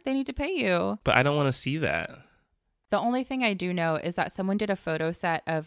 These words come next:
Speaker 1: all of Cardi B's outfits, and they did, like, a photo set of Fran Drescher's, uh, iconic outfits, and they, like,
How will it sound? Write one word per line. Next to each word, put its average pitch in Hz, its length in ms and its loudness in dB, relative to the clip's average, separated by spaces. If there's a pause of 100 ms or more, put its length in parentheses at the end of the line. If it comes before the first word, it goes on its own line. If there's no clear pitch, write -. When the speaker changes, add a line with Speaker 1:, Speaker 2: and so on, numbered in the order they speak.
(120)
Speaker 1:
all 151 180 2
of 151 140 -4
Cardi 156 280 -4
B's 156 300 -6
outfits, 180 460 -2 (300)
and 180 500 0 (260)
they 185 220 2
did, 190 260 0
like, 180 160 0
a 180 60 0
photo 165 400 -2
set 165 360 0
of 151 240 0
Fran 160 280 -4
Drescher's, 151 600 -4 (100)
uh, 160 180 2
iconic 170 680 -2 (140)
outfits, 202 520 0
and 185 140 2
they, 185 120 4
like, 165 180 -2